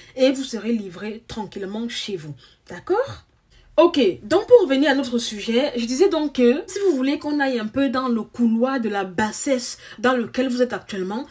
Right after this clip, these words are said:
vous pensez réellement que si on peut même se permettre en fait de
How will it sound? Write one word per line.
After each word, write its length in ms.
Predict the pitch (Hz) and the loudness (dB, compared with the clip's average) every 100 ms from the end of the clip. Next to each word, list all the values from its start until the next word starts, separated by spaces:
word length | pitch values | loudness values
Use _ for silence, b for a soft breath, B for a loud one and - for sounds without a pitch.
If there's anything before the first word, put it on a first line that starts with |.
| B | B
vous 80 | - | -4
pensez 260 | 359 349 | 0 2
réellement 440 | 330 277 262 302 339 | 2 2 2 2 0
que 260 | 320 302 | 0 -2
si 200 | 311 - 392 - | -2 -4 -4 -2
on 240 | 320 294 _ _ - | -4 -4 _ _ 0
peut 220 | 330 339 | 4 6
même 320 | 277 277 294 - B | 6 4 2 -4 B
se 160 | - 330 | 0 0
permettre 800 | - - 226 220 247 277 - 208 | 0 2 2 2 0 0 -4 -8
en 80 | |
fait 260 | 196 262 226 | -2 -2 -2
de 220 | 226 220 | -6 -8